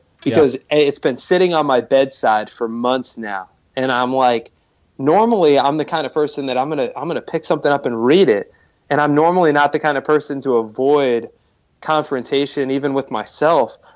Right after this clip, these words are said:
Speaker 2: but I have not wanted to ever pick that thing up. And I think I've just been avoiding this whole area for a really long time. And I, I,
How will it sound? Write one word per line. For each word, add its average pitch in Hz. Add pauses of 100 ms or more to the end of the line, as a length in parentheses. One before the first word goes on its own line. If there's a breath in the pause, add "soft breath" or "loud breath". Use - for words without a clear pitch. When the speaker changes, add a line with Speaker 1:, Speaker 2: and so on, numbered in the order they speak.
Speaker 2:
but 123
I 139
have 131
not 143
wanted 131
to 127
ever 143
pick -
that 120
thing 131
up. 156 (420)
And 131
I 127
think 165
I've 120
just 135
been 139
avoiding 110 (640)
this 127
whole 147
area 123
for 110
a 117
really 135
long 120
time. 139
And 110
I, 110
I, 127